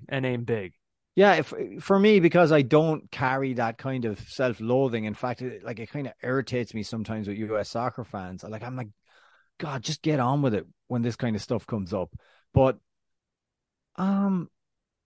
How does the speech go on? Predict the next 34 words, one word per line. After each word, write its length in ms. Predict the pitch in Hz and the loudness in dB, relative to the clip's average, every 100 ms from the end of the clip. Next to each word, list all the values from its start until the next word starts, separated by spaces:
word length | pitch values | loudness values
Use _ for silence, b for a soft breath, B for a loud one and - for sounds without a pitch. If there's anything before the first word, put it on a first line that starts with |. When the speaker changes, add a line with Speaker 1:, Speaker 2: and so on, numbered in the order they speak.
| _ _ _ | _ _ _
Speaker 2:
I 160 | 180 220 | 2 4
never, 520 | 220 214 226 208 - | 4 6 4 4 2
like, 180 | 185 190 | 0 0
I 80 | |
never 340 | 196 208 220 208 | 0 2 2 2
thought 200 | 190 190 | 2 2
this 200 | 180 - | 0 -4
was 140 | 147 | -2
a 60 | 139 | 4
runner. 280 | 165 170 113 | 4 4 6
First 280 | 202 196 | 6 6
of 60 | 165 | 6
all, 120 | 131 | 6
we 60 | 127 | 6
should 240 | - 208 | 2 -2
clarify 640 | - 143 151 123 - 92 95 | 2 6 6 6 2 -2 -2
that 160 | 110 | -2
most 420 | 127 143 170 165 | 2 6 6 4
of 140 | 156 113 | 0 4
the, 140 | 123 | 4
of 320 | 104 - 123 | 4 0 -4
the, 420 | 107 113 107 87 85 | 2 2 2 -4 -10
the 100 | 113 | -8
solid 500 | - - 135 143 127 | -4 4 6 6 4
reporting 560 | 113 104 123 120 123 104 | 2 2 2 2 0 -2
on 100 | 98 | -2
this 180 | 107 | -2
says 340 | - - 117 95 | 0 2 2 2
that, 220 | 104 101 b b b b _ _ - | 0 -2 b b b b _ _ 0
you 180 | 147 | 2
know, 200 | 107 87 - | 2 0 0
the 120 | 127 | 2
U 240 | 127 156 | 6 8
S 360 | 143 135 - - | 8 8 2 -8